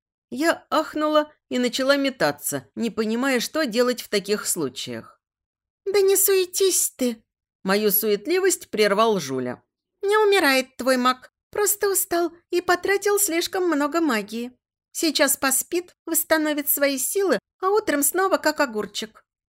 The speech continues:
Енот договорил и исчез за дверью кухни. Я же осталась рядом с Аббазом, присматривать за ним. Отчего-то на душе было неспокойно.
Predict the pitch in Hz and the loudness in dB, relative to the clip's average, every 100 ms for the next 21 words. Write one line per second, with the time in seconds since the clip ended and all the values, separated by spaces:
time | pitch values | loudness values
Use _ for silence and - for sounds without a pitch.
0 | _ - 180 254 339 294 185 202 175 156 | _ -10 -2 2 2 0 0 0 0 0
1 | 180 294 359 - _ 277 269 254 - 330 | 0 2 -2 -4 _ -6 -4 -2 -2 -2
2 | 339 294 285 170 185 196 247 - 123 110 | -2 2 0 2 0 0 -2 -8 -12 -12
3 | - 123 120 _ _ _ _ 214 269 381 | -14 -14 -16 _ _ _ _ -6 0 0
4 | 285 160 - _ 233 247 311 370 359 - | 0 -4 -4 _ -6 0 2 2 2 0
5 | 240 254 277 269 294 247 156 143 135 139 | -2 0 -2 0 -2 -2 0 0 2 -4
6 | 139 _ _ - 330 269 170 - 131 127 | -6 _ _ -4 -2 2 0 -2 -6 -6
7 | - 156 143 127 117 _ _ _ _ - | -2 -2 -2 -6 -10 _ _ _ _ -14
8 | 247 _ - 247 262 320 233 220 196 226 | -14 _ -8 -6 -4 -2 0 0 0 -2
9 | - 285 226 247 240 247 - - - 151 | 2 2 4 2 2 0 0 -2 -2 -4
10 | 135 120 113 113 | -4 -4 -10 -14